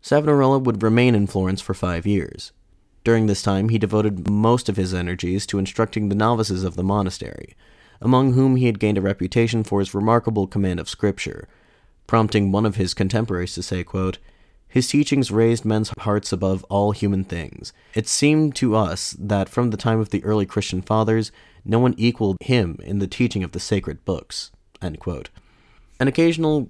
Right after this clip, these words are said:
part of Savonarola's duties was to deliver sermons on special occasions.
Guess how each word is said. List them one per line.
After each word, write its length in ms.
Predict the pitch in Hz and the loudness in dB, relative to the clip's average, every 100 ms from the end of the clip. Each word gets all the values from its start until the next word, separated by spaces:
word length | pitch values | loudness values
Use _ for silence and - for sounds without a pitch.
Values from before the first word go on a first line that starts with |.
| - | 0
part 240 | 123 120 | 2 4
of 80 | 110 | 2
Savonarola's 680 | - 113 110 104 101 95 | 2 2 2 2 2 0
duties 560 | - 95 87 90 98 - | -2 -2 -2 -2 -2 -4
was 280 | 104 107 104 | 0 0 0
to 440 | - 120 117 110 - | 0 2 2 0 -2
deliver 360 | 113 123 120 120 | 0 2 2 0
sermons 460 | - 123 117 113 | 2 2 4 2
on 120 | 107 | 0
special 380 | 107 - 90 92 | -2 -4 -6 -6
occasions. 680 | 107 107 98 - - - - | -4 0 0 -2 -12 -18 -18